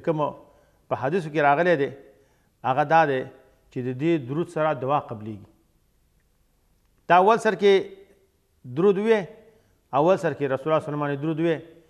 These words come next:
او بیا چې دعا وکړې، د دعا نه اخره کې پر نبی صلی الله علیه وسلم باندې درود وې، نو په دې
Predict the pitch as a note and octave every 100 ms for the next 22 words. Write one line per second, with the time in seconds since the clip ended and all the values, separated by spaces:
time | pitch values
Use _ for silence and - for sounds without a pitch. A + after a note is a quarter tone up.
0 | _ _ _ B2+ B2+ D#3 F3 F3+ - -
1 | - _ C3 C3 E3 F3+ F3+ E3 C#3+ -
2 | - _ _ B2+ D3 E3 D3+ C3+ F3+ C3+
3 | C3 B2 B2+ B2+ C#3+ C#3 B2+ C3+ C3 B2
4 | B2+ D3 C#3 C3 - - _ _ _ A2
5 | C3 D#3+